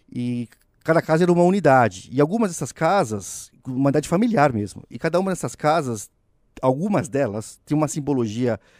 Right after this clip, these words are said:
ritualística realmente impressionante. Mas aí que tá, o que indica essa, essa, essa, essa ritualística, essa simbologia? Ela não, ela não indica uma sociedade de agricultores. Eles não cultuavam,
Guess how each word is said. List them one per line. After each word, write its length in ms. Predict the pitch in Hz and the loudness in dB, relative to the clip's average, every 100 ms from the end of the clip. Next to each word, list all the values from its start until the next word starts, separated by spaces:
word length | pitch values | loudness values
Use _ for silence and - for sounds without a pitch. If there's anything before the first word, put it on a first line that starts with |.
| _ | _
ritualística 540 | - 127 107 135 - 113 | -10 -6 -4 -4 -8 -8
realmente 440 | 110 165 147 - | -4 0 0 -2
impressionante. 680 | - 139 156 95 85 - _ _ _ _ _ _ _ - _ _ _ _ _ _ 135 | -6 -4 -4 -6 -10 -18 _ _ _ _ _ _ _ -20 _ _ _ _ _ _ 2
Mas 380 | 175 165 - 160 | 2 2 -2 -4
aí 80 | |
que 100 | 180 | -6
tá, 120 | - 156 | -2 -2
o 80 | |
que 240 | 143 - 254 | -4 -4 -4
indica 640 | 226 196 160 143 240 - 143 | -2 -2 -4 -2 -2 -2 -4
essa, 100 | 127 | -4
essa, 380 | 127 - 120 - | -8 -8 -12 -10
essa, 680 | 110 - 107 101 95 87 - | -12 -10 -8 -6 -8 -10 -14
essa 240 | 113 98 98 | -16 -14 -14
ritualística, 560 | 104 98 85 - - _ _ _ | -12 -12 -12 -18 -20 _ _ _
essa 140 | 117 - | -20 -10
simbologia? 520 | 110 101 92 85 87 | -8 -6 -6 -10 -12
Ela 180 | - 139 | -4 -2
não, 160 | 156 160 | -2 -4
ela 180 | - 160 | -4 -4
não 140 | 165 208 | -2 -2
indica 600 | 135 120 143 - 95 - _ _ _ | -2 -4 -6 -10 -12 -12 _ _ _
uma 120 | 107 | -10
sociedade 760 | 107 - - 104 104 104 104 117 _ _ _ _ - | -10 -10 -10 -8 -8 -8 -10 -12 _ _ _ _ -10
de 60 | 113 | -10
agricultores. 720 | 127 180 - 117 95 - - 117 _ _ _ _ _ _ _ - _ _ _ - | -10 -14 -6 -6 -6 -12 -20 -20 _ _ _ _ _ _ _ -20 _ _ _ -4
Eles 260 | 156 202 | -2 -2
não 120 | 190 233 | -2 -2
cultuavam, 920 | 208 147 127 127 139 98 95 95 | -2 2 4 6 6 4 -2 -4